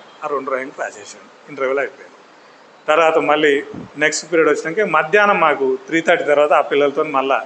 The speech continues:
డ్రిల్లింగ్ ఉంటుంది. డ్రిల్లింగ్ చేయించేటప్పుడు, "మరి ఇంతకు మంగళవారం వస్తావా రావారా?" "వస్తా సార్, కానీ ఇవన్నీ రాయా, ఇప్పుడు రెండు రాసినా కదా,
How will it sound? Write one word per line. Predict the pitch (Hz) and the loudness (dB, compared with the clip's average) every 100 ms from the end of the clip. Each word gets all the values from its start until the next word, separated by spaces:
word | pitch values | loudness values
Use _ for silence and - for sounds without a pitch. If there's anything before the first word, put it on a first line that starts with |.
| - - - - - - | -12 -20 -20 -20 -20 -12
డ్రిల్లింగ్ | 135 170 175 156 | -2 2 2 0
ఉంటుంది. | 127 113 - - - - | -4 -8 -12 -18 -20 -10
డ్రిల్లింగ్ | 156 180 185 | -2 -2 0
చేయించేటప్పుడు, | 160 160 147 - 147 - 196 - - - - - | 0 -2 -8 -4 -4 -2 -10 -12 -20 -20 -14 -4
"మరి | 156 | -4
ఇంతకు | 156 170 147 143 127 131 | 0 0 2 0 0 -6
మంగళవారం | 131 131 151 143 123 | -6 0 2 2 0
వస్తావా | 120 - 123 | -4 -4 -4
రావారా?" | 123 117 104 101 104 - - - - - - - | -2 -4 -4 -8 -14 -20 -20 -20 -20 -20 -20 -14
"వస్తా | 110 - 117 | -12 -10 -12
సార్, | 104 92 - - - - - - | -14 -18 -20 -20 -20 -20 -12 -2
కానీ | 190 220 254 - 175 | 2 2 -2 -8 0
ఇవన్నీ | 175 180 247 | 2 4 4
రాయా, | 247 202 151 127 - - - - - | 4 4 4 2 -4 -12 -20 -20 -2
ఇప్పుడు | 202 | 2
రెండు | 185 196 220 | 4 6 4
రాసినా | 208 208 233 | 4 4 4
కదా, | 240 254 330 | 4 4 2